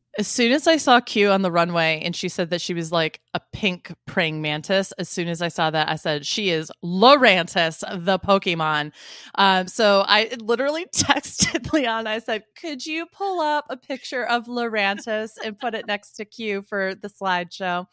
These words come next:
So there you are. Um, but this is, I thought, such a really beautiful way to,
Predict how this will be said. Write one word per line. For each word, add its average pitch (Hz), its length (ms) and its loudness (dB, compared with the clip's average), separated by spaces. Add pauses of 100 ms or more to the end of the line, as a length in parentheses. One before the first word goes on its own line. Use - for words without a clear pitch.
(280)
So - 180 -4
there 214 260 2
you 214 140 2
are. 165 320 2 (460)
Um, 208 420 2 (140)
but 202 160 -8
this 294 200 -6
is, 330 300 -6 (180)
I 254 200 2
thought, 226 340 0
such 233 200 -6
a 226 60 -4
really 202 640 -4 (380)
beautiful 196 1040 -2
way 175 580 -2
to, 160 920 -6